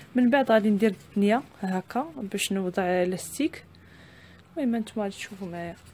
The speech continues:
آه، بالنسبه م-، لهنا من بعد ما خيطتهم، آه، بانوا ليا كبار. يا هذا غادي نقصوهم شويه في، في العرض هنايا. غادي ندير فقط واحد،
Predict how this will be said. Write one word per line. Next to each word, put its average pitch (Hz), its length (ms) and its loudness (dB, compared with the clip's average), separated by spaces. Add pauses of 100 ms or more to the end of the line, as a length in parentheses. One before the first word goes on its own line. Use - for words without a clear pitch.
(500)
آه، 220 140 -6
بالنسبه 226 420 2
م-، 190 300 -2
لهنا 202 360 4
من 202 120 2
بعد 185 220 0
ما 208 140 2
خيطتهم، 233 640 2
آه، 214 200 2
بانوا 208 300 -2
ليا 208 180 -2
كبار. 226 420 -8 (640)
يا 214 140 -14
هذا 214 160 -14
غادي 208 180 -14
نقصوهم 202 540 -16
شويه 202 420 -12
في، - 460 -10 (300)
في - 80 -10
العرض 185 320 -6
هنايا. 190 320 -4
غادي 208 200 -2
ندير 190 200 -4
فقط 214 400 -10 (800)
واحد، 190 220 -10